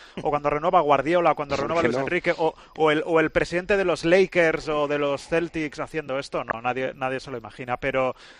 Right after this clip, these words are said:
Speaker 1: eh, más ridículo que lo que pasó con el padre de Messi este verano no va a ser, con lo cual ya estamos curados de espantos. Y a mí me preocupa más cuando se filtran reuniones de, eh, directores deportivos,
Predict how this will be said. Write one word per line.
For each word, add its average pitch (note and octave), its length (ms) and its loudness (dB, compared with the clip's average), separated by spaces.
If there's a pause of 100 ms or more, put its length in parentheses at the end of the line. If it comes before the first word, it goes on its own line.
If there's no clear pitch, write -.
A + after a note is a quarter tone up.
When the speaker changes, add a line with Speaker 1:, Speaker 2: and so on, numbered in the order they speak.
(100)
Speaker 1:
eh, C#3+ 160 2
más D#3 160 6
ridículo F3 460 2
que E3 80 -2
lo D3 80 0
que D3 100 -4
pasó D3 260 -4
con C#3 200 -6
el C3+ 120 -4
padre C3+ 240 0
de B2+ 100 2
Messi C3+ 260 -8
este B2+ 180 -6
verano C3 300 -2
no B2+ 160 -2
va B2+ 80 0
a - 20 0
ser, G3+ 320 -2
con C3 140 -10
lo A#2 100 -8
cual B2+ 140 0
ya C3 100 -2
estamos C3 440 -8 (300)
curados C3+ 440 0
de B2+ 240 4
espantos. D3+ 560 -2
Y D#3 140 2
a C3+ 80 6
mí C#3+ 120 -6
me E3+ 80 0
preocupa D#3 320 0
más D3 220 0
cuando E3+ 200 -6
se C3 120 -10
filtran C#3+ 240 -8
reuniones E3 560 -2
de, D#3+ 240 2 (380)
eh, D3+ 200 0
directores C#3+ 600 0
deportivos, D#3+ 840 -4